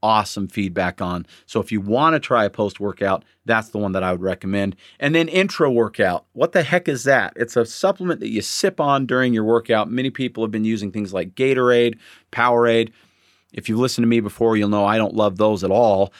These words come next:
And frankly, they're hydrating to some degree, but they're not even great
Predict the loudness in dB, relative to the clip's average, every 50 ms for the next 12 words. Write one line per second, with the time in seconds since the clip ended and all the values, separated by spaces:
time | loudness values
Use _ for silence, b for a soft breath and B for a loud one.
0 | B B B B B 0 0 0 0 0 0 0 0 0 2 0 2 0 0 -4
1 | _ _ _ 0 2 4 4 4 2 -2 _ _ -10 -4 -2 -2 -2 0 0 2
2 | 2 2 2 2 0 -2 -4 -6 -2 0 0 2 2 0 -2 -2 0 0 2 2
3 | 0 -2 B B B B B B -14 -4 0 2 2 4 2 2 0 0 -2 0
4 | 0 2 2 2 -2 -4 -14